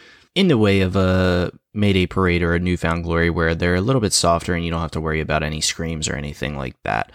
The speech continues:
So Soma was such a cool album to listen to for that reason. You know, we got a song like Shade of Blue, which is an absolute banger of a track,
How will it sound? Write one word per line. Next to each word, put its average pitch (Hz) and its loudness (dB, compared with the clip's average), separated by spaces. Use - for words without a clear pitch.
So 95 2
Soma 180 0
was 151 0
such - 0
a 101 -2
cool - -4
album 90 0
to 90 -6
listen 90 -4
to 90 -4
for 117 -2
that 87 0
reason. 104 -2
You 95 2
know, 92 2
we 107 0
got 110 2
a 104 4
song 101 2
like 87 0
Shade 101 0
of 87 -4
Blue, 95 0
which 85 -4
is 90 -4
an 92 -8
absolute 107 -2
banger 107 -2
of 87 -2
a 90 -4
track, 139 -2